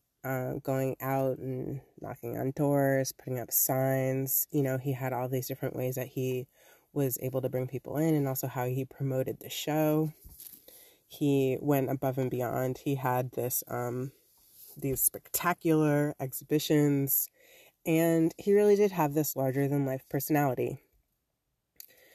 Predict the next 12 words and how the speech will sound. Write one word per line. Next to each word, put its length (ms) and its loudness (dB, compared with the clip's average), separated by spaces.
People, 680 2
he 120 2
got 200 0
people 200 0
in 60 4
the 100 4
doors. 540 0
He 640 4
created 360 2
the 80 0
American 380 0
Museum 640 2